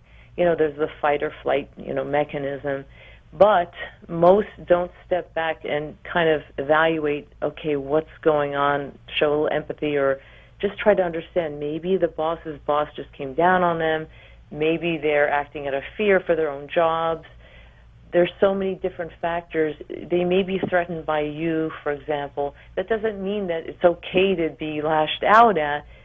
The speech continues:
but it does mean that the way in which you react, uh, can have a big impact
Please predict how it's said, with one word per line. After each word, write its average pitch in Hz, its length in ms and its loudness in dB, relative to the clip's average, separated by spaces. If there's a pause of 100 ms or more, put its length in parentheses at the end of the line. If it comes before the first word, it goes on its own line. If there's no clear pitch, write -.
but 185 160 -2
it 175 160 -8
does 214 260 2
mean 175 340 -4
that 156 260 -4 (260)
the 165 120 4
way 185 340 0
in 175 140 -4
which 170 180 -6 (120)
you 160 160 -8
react, 156 640 0 (640)
uh, 151 260 2 (140)
can 165 180 4
have 170 240 4
a 156 100 4
big 170 380 -4
impact 170 520 -2